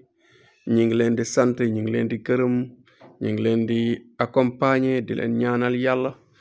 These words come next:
di ñaan sunu waxtaan yi, Yal na Yàlla def mu leen di fekk ci jàmm, di leen fekk ci salaam, di leen fekk ci vraiment ci ay conditions yu, yu xamante ni di ngeen ko mën dégloog seen sago.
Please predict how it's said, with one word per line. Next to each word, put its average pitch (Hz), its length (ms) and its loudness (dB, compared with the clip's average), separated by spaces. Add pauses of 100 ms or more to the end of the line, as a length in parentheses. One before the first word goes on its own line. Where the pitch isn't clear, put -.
(360)
di 117 100 -6
ñaan 117 220 4
sunu 123 260 0
waxtaan 123 420 2
yi, 120 60 4
Yal 120 160 4
na 123 80 2
Yàlla 127 280 2
def 131 240 -2
mu 120 140 2
leen 123 200 2
di 127 60 -2
fekk 123 280 0
ci - 240 -8
jàmm, 131 380 2
di - 80 -6
leen 113 180 -2
fekk - 340 -4
ci 127 120 -8
salaam, 131 420 2 (680)
di 110 80 -2
leen 110 200 2
fekk 117 280 0 (120)
ci 127 220 -2
vraiment 135 680 4
ci - 120 -8
ay 120 200 -2
conditions 123 600 2
yu, 123 460 0
yu 120 220 0
xamante 123 520 2
ni 123 160 2
di 120 80 -6
ngeen 120 180 0
ko 127 120 -10
mën 123 180 2
dégloog 127 320 2
seen 135 260 0
sago. 135 520 0